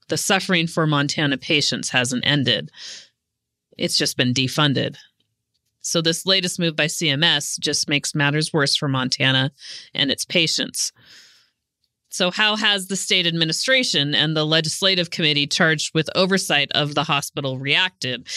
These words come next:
What's their plan? Well, Adam Meyer, the director of the Department of Public Health and Human Services, D P H H S, he hired a consultant who, for the rock bottom price of two point two million dollars, is going to give suggestions for improvement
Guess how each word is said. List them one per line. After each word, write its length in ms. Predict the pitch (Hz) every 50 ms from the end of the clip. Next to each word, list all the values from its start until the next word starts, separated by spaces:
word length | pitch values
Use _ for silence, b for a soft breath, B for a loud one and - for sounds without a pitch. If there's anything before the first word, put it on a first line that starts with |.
| B B B B
What's 500 | - - - 143 160 156 - - - - - _
their 200 | - - 196 262
plan? 480 | - - - 120 117 113 - - - 85 - B B B B B B B B _ _ -
Well, 420 | 156 156 151 147 151 156 165 180 -
Adam 320 | - - 151 156 147 143 151
Meyer, 580 | 165 185 190 180 165 147 143 143 151 165 165 _ B B B B B B
the 100 | B 165
director 540 | 165 170 165 165 160 170 - - 180 170 160
of 100 | 156 156
the 80 | 156 156
Department 400 | 151 156 - 190 160 110 123 160
of 80 | 165
Public 320 | - - - 156 165 170 -
Health 240 | - 160 156 - -
and 100 | 170 170
Human 280 | 190 165 160 165 175
Services, 640 | 175 - 170 156 147 143 143 - - 131 135 143 151
D 220 | 147 - 151 151 160
P 340 | - - 175 160 151 143 -
H 280 | - 147 143 139 - 143
H 260 | 127 127 127 - -
S, 380 | - 190 185 160 160 - - - B B B B B B B B B B _ _ -
he 260 | - - 226 226 233
hired 360 | 196 196 160 156 151 151 147
a 60 | 147 143
consultant 760 | - 147 131 127 - - 196 196 185 139 156 156 151 - - _ - -
who, 240 | - 175 160 156 156
for 280 | 165 - 180 165 160
the 180 | 147 156 151 147
rock 460 | 139 147 160 196 240 269 302 - - - -
bottom 320 | 160 151 151 143 139 135
price 420 | 135 - - 165 147 143 143 - -
of 160 | 143 131 -
two 220 | - - 320 311
point 280 | - - 160 131 - -
two 200 | - - 131 131
million 560 | 135 151 185 226 240 254 254 254 254 247 233
dollars, 560 | 180 143 135 127 110 80 - - - - -
is 200 | - 143 156 156
going 300 | 160 175 160 160 156 160
to 160 | 160 - 165
give 320 | 151 - 151 156 156 151 160
suggestions 760 | - - 202 196 - 285 294 294 - - - 147 156 - -
for 180 | - 151 143
improvement 600 | 139 143 - - 156 143 131 127 143 160 170 -